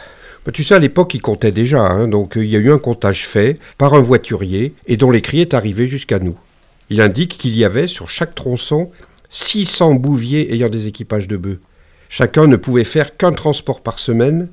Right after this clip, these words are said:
si l'on tient compte du fait que pour faire l'aller-retour, je le cite, « Ils emploient six jours tant pour leur chargement à Lyon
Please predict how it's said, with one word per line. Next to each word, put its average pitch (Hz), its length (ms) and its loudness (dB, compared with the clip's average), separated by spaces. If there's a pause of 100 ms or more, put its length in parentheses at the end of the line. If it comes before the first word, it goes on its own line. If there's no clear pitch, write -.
(140)
si - 200 -6
l'on 143 120 6
tient 170 220 2
compte 139 260 -2
du 143 140 -4
fait - 560 -4 (260)
que 123 100 -4
pour 151 220 -2
faire 147 200 0
l'aller-retour, 120 760 0 (420)
je 104 180 -6
le 95 120 -6
cite, « - 480 -10 (400)
Ils 151 200 2
emploient 127 420 4
six 185 300 -2
jours 135 340 0
tant 139 220 0
pour 110 180 -2
leur 98 160 0
chargement 135 520 2
à 123 60 2
Lyon 143 380 0